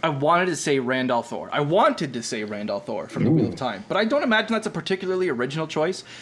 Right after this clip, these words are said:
Speaker 1: That's the easy answer, and for those who, who know me well enough, I don't like easy answers, so I'm gonna go with Sazed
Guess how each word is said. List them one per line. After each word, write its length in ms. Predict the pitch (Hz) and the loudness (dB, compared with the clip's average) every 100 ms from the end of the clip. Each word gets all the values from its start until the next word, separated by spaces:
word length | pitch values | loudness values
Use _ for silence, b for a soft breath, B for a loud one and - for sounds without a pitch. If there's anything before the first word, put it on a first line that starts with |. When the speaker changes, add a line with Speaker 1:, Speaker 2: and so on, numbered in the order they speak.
| B B | B B
Speaker 1:
That's 220 | 156 - | 0 0
the 200 | 202 143 | -4 -2
easy 280 | 156 156 160 | 0 2 2
answer, 260 | 160 165 | 2 0
and 100 | 160 135 | 0 0
for 80 | |
those 160 | 139 156 | 0 0
who, 280 | 151 139 135 - | -2 -4 -6 -4
who 120 | 147 | -2
know 260 | 139 135 135 | 0 2 2
me 200 | 123 127 | 0 0
well 260 | 113 127 | 2 2
enough, 240 | 113 123 - | 2 0 -2
I 100 | 175 | -6
don't 160 | 254 254 | -4 -2
like 180 | 233 226 | -2 0
easy 300 | 220 214 208 | 0 2 0
answers, 400 | 208 220 240 - B B | -2 -4 -6 -8 B B
so 200 | - 185 - | -4 -2 2
I'm 120 | 220 | 2
gonna 140 | 220 | 2
go 140 | 160 151 | 2 2
with 400 | 127 120 - - - - - - - | 2 0 -6 -20 -20 -20 -20 -20 -14
Sazed 440 | - 170 151 110 | -4 0 0 -2